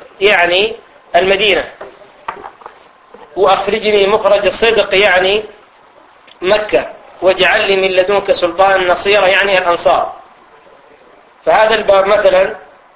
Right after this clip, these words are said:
ل-، للداخل منه يسمى مدخل، وهذا الباب للخارج منه يسمى مخرج. لكن هذه الغرفة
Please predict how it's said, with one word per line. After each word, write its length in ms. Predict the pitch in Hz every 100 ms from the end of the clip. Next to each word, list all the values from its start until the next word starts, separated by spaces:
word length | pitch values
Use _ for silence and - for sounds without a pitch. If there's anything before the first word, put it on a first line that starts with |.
| _ _ _ _
ل-، 360 | 165 175 175 160
للداخل 500 | 170 170 208 202 196
منه 260 | 185 208 196
يسمى 540 | 165 190 190 190 190 190 -
مدخل، 480 | 185 220 214 143 - - - - _ _ _ _ _ _ _ -
وهذا 400 | 147 165 208 208
الباب 280 | 202 180 175
للخارج 580 | 165 196 202 202 202
منه 200 | 214 196
يسمى 560 | 165 - 202 196 196 196 - 127
مخرج. 400 | 202 202 139 - - - - - _ - _ _ 147
لكن 260 | 147 185
هذه 300 | 196 220 214
الغرفة 580 | 196 202 208 214 220